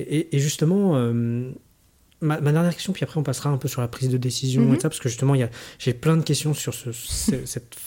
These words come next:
Speaker 1: cette fonc-, ce fonctionnement-là. Mais, euh, donc tu nous expliquais que chez, chez Widulo, et peut-être je vais te le faire redire pour, euh, comprendre, c'est que vous intervenez sur, euh, le, la consommation des objets embarqués
Speaker 2: Mhm.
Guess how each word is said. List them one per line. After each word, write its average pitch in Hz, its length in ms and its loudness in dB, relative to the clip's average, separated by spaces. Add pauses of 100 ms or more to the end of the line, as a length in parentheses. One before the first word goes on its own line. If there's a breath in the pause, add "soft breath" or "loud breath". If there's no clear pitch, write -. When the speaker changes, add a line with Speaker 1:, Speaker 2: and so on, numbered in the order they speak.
Speaker 1:
cette - 200 -4
fonc-, 135 140 0
ce - 380 -6
fonctionnement-là. 139 580 0 (640 loud breath)
Mais, 151 380 4
euh, 117 580 -2 (1080)
donc 135 140 0
tu - 100 2
nous 156 160 6
expliquais 170 400 2
que 139 140 0
chez, 131 300 -2
chez 127 200 -2
Widulo, 127 380 2
et 120 40 -2
peut-être 120 200 -8
je 135 60 -2
vais - 60 -10 (240)
te - 100 -2
le 123 80 0
faire 120 280 0
redire 151 440 4
pour, 117 280 -4 (560 loud breath)
euh, 120 540 -8
comprendre, 170 280 2
c'est 131 100 -4
que 117 40 -4
vous 120 120 2
intervenez 127 400 2
sur, 156 580 0
euh, 113 260 -4
le, 113 300 -4
la 117 140 -2
consommation 131 560 -2
des 123 140 0
objets 117 180 0
embarqués 120 340 -4 (180)
Speaker 2:
Mhm. 233 240 0